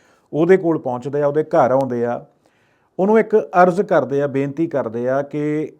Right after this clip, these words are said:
ਪਿੰਡ ਦੇ ਵਿੱਚ ਇੱਕ ਨਵਾਂ ਮੰਦਿਰ ਉਸਾਰਿਆ ਗਿਆ ਵਾ, ਸਾਡੇ ਇਲਾਕੇ ਦੇ ਵਿੱਚ ਜੇ ਕੋਈ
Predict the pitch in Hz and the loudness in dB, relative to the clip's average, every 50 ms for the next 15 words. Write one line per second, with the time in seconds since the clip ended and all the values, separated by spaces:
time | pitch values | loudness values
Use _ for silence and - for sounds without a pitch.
0 | _ _ - 170 160 170 175 170 196 202 180 160 147 139 143 - 147 147 151 151 | _ _ -2 -2 0 0 -2 0 0 0 0 0 -2 -2 -4 -8 -4 -2 0 0
1 | 160 156 156 - 147 - - 170 147 135 131 127 135 143 147 143 123 127 127 120 | 0 -2 -4 -6 -10 -6 -6 -6 -4 -4 -4 -4 -4 -4 -4 -4 -6 -6 -6 -6
2 | 131 123 147 165 165 156 143 - 139 120 117 117 120 131 135 135 117 117 113 110 | -2 0 0 0 2 0 -2 -2 -2 -4 -2 -2 0 -2 -2 -2 -2 -4 -4 -4
3 | 110 107 113 113 - - _ _ _ _ _ _ _ _ _ _ - - 165 165 | -4 -4 -6 -8 -10 -14 _ _ _ _ _ _ _ _ _ _ -6 2 6 6
4 | 160 147 196 220 220 156 180 165 160 151 143 - - 156 147 151 143 123 120 117 | 6 8 8 8 8 8 6 4 4 4 2 2 -4 -4 -2 -2 -2 -2 -4 -6
5 | 117 _ - 117 117 117 123 123 107 131 139 139 139 147 147 147 147 139 - | -8 _ -12 -10 -10 -10 -12 -10 -8 -8 -8 -6 -6 -6 -6 -6 -6 -6 -8